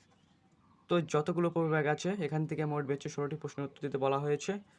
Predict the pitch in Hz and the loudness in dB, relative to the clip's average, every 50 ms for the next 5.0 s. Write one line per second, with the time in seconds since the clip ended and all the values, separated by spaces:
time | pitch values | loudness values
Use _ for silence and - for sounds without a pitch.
0 | - - - 135 147 156 160 160 - 156 156 160 156 156 156 160 147 156 143 139 | -20 -8 -4 -2 0 0 0 0 2 2 2 2 2 0 -2 -2 -2 -2 -2 -2
1 | 135 143 143 - 151 143 139 139 143 147 147 143 156 151 190 202 196 - - - | -2 -4 -4 -2 -4 -2 0 0 0 0 0 0 0 0 -2 -4 -6 -6 -6 -4
2 | - 151 139 143 143 - 139 - - 151 139 139 143 139 139 139 139 139 131 131 | -2 -2 0 -2 -2 -4 -4 -2 -2 -2 0 0 0 0 0 -2 -4 -4 -2 0
3 | 135 135 135 135 135 - 190 202 - - - - - - - - - - 131 131 | 2 2 2 0 -2 -4 -8 -8 -10 -12 -20 -20 -20 -20 -20 -20 -16 -10 -4 -2
4 | 160 170 165 - 180 175 170 170 165 - 147 151 156 151 151 156 160 160 151 156 | -2 0 0 0 -2 -2 -2 -2 -4 -2 0 2 2 2 4 2 2 0 0 -2